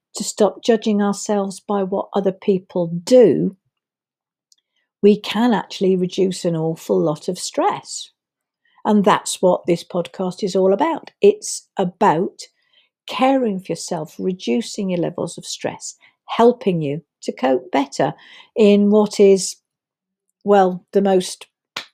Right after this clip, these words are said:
unusual world I have ever liv-, ever lived through in all my nearly seventy years.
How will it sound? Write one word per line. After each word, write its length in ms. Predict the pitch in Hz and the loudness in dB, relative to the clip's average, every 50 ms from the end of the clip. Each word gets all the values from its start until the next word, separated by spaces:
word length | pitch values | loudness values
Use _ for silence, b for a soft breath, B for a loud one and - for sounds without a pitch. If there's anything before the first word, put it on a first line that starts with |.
| _ _ _ _ _ _ _ _ - | _ _ _ _ _ _ _ _ -4
unusual 580 | 233 226 202 202 208 202 196 190 - 202 180 | -2 -2 0 0 0 0 0 -2 -4 -4 -4
world 280 | 180 190 185 185 180 185 | -2 0 0 0 0 -2
I 160 | 190 196 202 | -2 -4 -4
have 260 | 185 165 180 185 185 | -4 -4 -6 -4 -2
ever 260 | 196 185 180 180 180 175 | -2 -2 0 0 0 0
liv-, 200 | 175 190 180 - - | 0 -2 -2 -4 -4
ever 200 | - 190 185 180 | -6 -4 -2 -2
lived 200 | 190 185 185 - - | -2 -2 -4 -6 -10
through 260 | - 156 160 170 165 B B B B B B B | -6 -2 -2 -2 -4 B B B B B B B
in 120 | B 175 | B 0
all 200 | 185 190 185 185 | 0 0 0 0
my 180 | 185 185 185 185 | 0 0 0 0
nearly 300 | 180 185 185 185 180 185 | 0 0 0 0 -2 -2
seventy 440 | 180 - - 190 190 180 175 - 185 | -4 -4 -4 -4 -4 -4 -4 -4 -2
years. 460 | 180 208 226 208 170 - - - - | 0 2 2 2 0 -2 -6 -14 -18